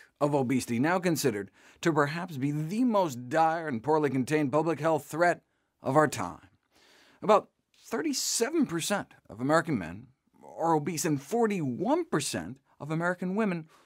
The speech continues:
with no end in sight. Earlier reports had suggested at least the rise in obesity was slowing down, but even that doesn't appear to be the case. Uh, similarly, we thought we were turning the corner finally on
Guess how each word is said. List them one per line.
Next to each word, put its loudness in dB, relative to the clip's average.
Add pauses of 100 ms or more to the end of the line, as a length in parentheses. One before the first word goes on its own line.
(360)
with -2
no 0
end 2
in -2
sight. -14 (720)
Earlier 4
reports -2
had 2
suggested 0
at 2
least -2
the 2
rise 2
in -2
obesity -6
was -10
slowing 0
down, 2
but -2
even -2
that 2 (240)
doesn't 0
appear -4
to -6
be -6
the -8
case. -20 (240)
Uh, -4
similarly, 2
we -4
thought 2
we 2
were -2
turning 0
the 2
corner 0
finally 0
on -6